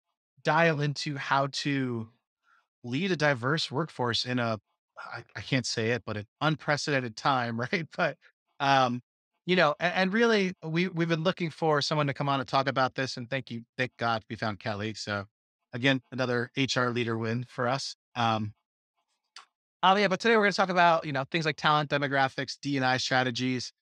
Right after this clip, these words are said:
uh, non-traditional career pathing, a-, and really anything that comes up that has to do with the workforce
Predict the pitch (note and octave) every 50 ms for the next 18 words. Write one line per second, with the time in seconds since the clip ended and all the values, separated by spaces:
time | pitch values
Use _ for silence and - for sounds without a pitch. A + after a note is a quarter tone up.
0 | _ _ _ _ _ _ _ _ - C3+ C3+ C3+ C#3 D3 E3 E3 - - D#3+ E3
1 | D3 - F3 D#3+ - - - C#3 C3+ E3+ E3 - - F3+ G3 - - A#3+ A#3+ A3
2 | G#3 - E3 E3 - E3 E3 F#3 A#3 B3 G3 F3+ - D3+ D#3+ E3+ E3 - F3 D#3
3 | D3 C#3 B2+ - - D#3 C#3+ C3 C3+ C3+ C3 A#2+ - A#2 A#2+ C3 B2+ - - B2
4 | - C3 B2+ B2 B2 B2 - - A#2+ A#2 A2+ A#2+ C3 B2 - - - B2+ B2+ B2
5 | B2 - -